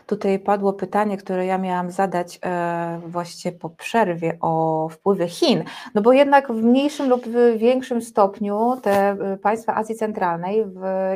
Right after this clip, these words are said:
inicjatywie, w inicjatywę Pasa i Szlaku, e, Xi Jinpinga, to jego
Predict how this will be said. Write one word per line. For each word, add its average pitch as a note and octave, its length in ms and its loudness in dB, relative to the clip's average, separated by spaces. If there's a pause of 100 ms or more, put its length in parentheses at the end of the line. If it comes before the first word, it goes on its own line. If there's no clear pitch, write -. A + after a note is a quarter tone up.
inicjatywie, G3 760 0 (640)
w F3 80 -10
inicjatywę G3 520 0
Pasa G3 340 -2
i F#3 100 -4
Szlaku, F3 520 -2 (440)
e, - 20 -4
Xi F3+ 360 -6
Jinpinga, F3 540 -6
to F3+ 100 -6
jego E3+ 200 -2